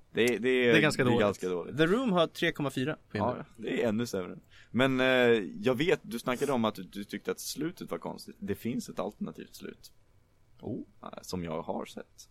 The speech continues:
Speaker 2: Det här säger du.
Speaker 1: Ja,
Speaker 2: Det här
Speaker 1: det
Speaker 2: låter intressant.
Speaker 1: Mm. För att, eh, för att det slutet som är i filmen, eh,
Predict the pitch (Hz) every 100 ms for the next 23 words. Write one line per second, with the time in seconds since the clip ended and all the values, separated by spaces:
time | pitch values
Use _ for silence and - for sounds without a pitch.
0 | _ 139 185 262 302 277 175 123 - 190
1 | 185 104 123 196 240 262 226 220 208 -
2 | 226 110 135 220 127 151 370 453 440 -
3 | - - - 120 120 - 107 120 117 117
4 | 113 62 - 123 - 110 113 120 117 110
5 | 113 110 - - - 156 135 101 90 87
6 | 85 - - - - 92 90